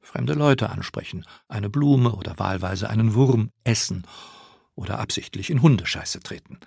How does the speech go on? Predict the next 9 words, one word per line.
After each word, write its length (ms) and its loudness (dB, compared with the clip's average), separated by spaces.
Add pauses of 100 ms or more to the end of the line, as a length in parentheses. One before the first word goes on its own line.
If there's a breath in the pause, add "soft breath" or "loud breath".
(520 soft breath)
Zeit, 480 -4
diese 220 -2
gute 340 -4
alte 220 -2
Tradition 800 -4
wieder 380 -6
aufleben 480 -12
zu 160 -8
lassen. 400 -12